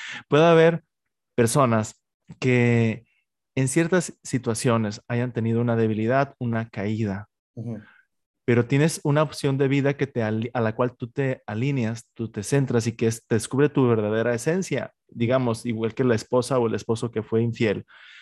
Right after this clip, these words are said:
Speaker 1: se entra en un proceso de conciencia, toma de responsabilidad, arrepentimiento y renovación. Igual los sacerdotes, si acaso hay algunos que han tenido, pues, alguna caída,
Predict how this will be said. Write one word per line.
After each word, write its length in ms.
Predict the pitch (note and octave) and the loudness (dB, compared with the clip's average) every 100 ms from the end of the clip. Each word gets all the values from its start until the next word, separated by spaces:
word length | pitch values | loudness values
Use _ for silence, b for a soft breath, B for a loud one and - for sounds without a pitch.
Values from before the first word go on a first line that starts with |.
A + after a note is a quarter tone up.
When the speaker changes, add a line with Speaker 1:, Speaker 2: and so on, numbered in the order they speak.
| B - | B -10
Speaker 1:
se 460 | - G#2 G2 - - _ - | -4 -2 -2 -6 -14 _ -2
entra 480 | A2 G#2 A2+ A2+ A2 | 0 2 2 2 4
en 80 | |
un 120 | G#2+ G2+ | 2 2
proceso 460 | A#2 A#2 A#2+ B2+ | 0 2 0 0
de 220 | G#2+ G#2 _ _ | -2 -4 _ _
conciencia, 720 | - F#2+ F#2+ D3 F#3+ G#3 G#3+ G3 | -10 -8 -2 2 2 2 2 2
toma 300 | - B2 B2 | 0 0 0
de 40 | |
responsabilidad, 800 | A#2 A#2 A2+ A2 G2+ G#2 B2+ E3+ | -2 -4 -8 -6 -2 2 4 4
arrepentimiento 720 | C3+ A#2 A2 G2+ G#2 A2 G#2+ E3+ | 2 0 -4 -2 0 2 2 -2
y 60 | |
renovación. 640 | D3+ B2 G2+ G2 - F#3 E3+ | -2 -4 -4 -6 -6 -6 -2
Igual 280 | A#2 A#2 B2 | -2 0 0
los 140 | B2+ | -2
sacerdotes, 540 | A2+ G2+ G#2 C3+ G#2+ - | -4 -6 -4 -2 -4 -8
si 140 | - | -4
acaso 560 | G#2+ G2+ A2+ A2 - A#2 | -2 0 -2 -2 0 0
hay 160 | A2+ A2 | 2 0
algunos 500 | A#2 C#3 A#2+ A2+ B B B - | 2 2 0 -2 B B B -4
que 120 | A#2 | -2
han 140 | A2+ | 0
tenido, 500 | B2 B2 B2 B2 - _ _ _ _ _ _ _ _ | 2 2 2 0 -2 _ _ _ _ _ _ _ _
pues, 180 | G2+ - | -10 -10
alguna 340 | G2 A#2 B2 | -4 -2 -2
caída, 440 | C#3 D3+ C#3+ B2+ | 2 2 4 2